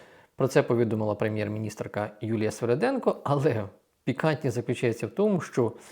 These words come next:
Цивінського змусили пройти поліграф. Для чого, я, чесно кажучи, не знаю. Адже він проходив конкурс відповідний.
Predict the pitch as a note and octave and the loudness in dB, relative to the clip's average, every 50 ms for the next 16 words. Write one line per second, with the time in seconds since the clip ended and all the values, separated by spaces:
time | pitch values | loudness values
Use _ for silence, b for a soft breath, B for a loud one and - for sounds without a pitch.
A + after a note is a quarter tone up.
0 | B B B B B B B B B - - - B2+ C#3 A3 C#4 B3 - - - | B B B B B B B B B -2 2 4 4 6 4 4 2 0 0 0
1 | C#3 A#2+ A2+ G2+ G#2+ A#2 F3+ A#3 A3 - C#3 A#2+ A2+ - A2 A#2+ B2 - E3+ E3+ | 2 2 2 2 2 2 2 2 2 0 0 -2 0 0 0 -2 0 0 -2 0
2 | - D3+ C3 A#2 G#2+ G2+ G2 - - - A#2 A#2 C3+ D3 D3 D3 - A#3 C#4 A#3+ | 0 0 0 0 -2 -2 -6 -6 -8 -8 2 8 8 8 8 8 4 4 4 4
3 | G3+ D3 A2+ A2+ B2 E3+ F3 - E3 D#3 - A#2+ - - B2+ C3 B2+ - B2 A2+ | 2 0 0 4 4 4 4 4 -2 -2 -2 -4 0 2 0 0 0 -2 -6 -6
4 | A2+ G#2 - G#2 G2 F#2+ G#2 B2+ - _ b b b b b b b A#2+ B2 - | -6 -6 -6 -6 -6 -8 -8 -12 -18 _ b b b b b b b 0 0 2
5 | - B2 E3+ A#3+ A#3 - C#3+ C3 - E3 E3+ E3 E3+ D3+ - - B2+ A#2+ B2 A#2 | 2 2 2 2 2 0 -2 0 2 2 4 4 2 0 0 0 2 4 4 2
6 | G#2+ - - G#2 - - A#2+ A2 - - A2+ A2 G#2+ A2 G#2+ G#2+ G#2+ | 0 -4 -8 -10 -6 -4 -4 -4 -2 -2 -2 0 0 -2 -4 -4 -6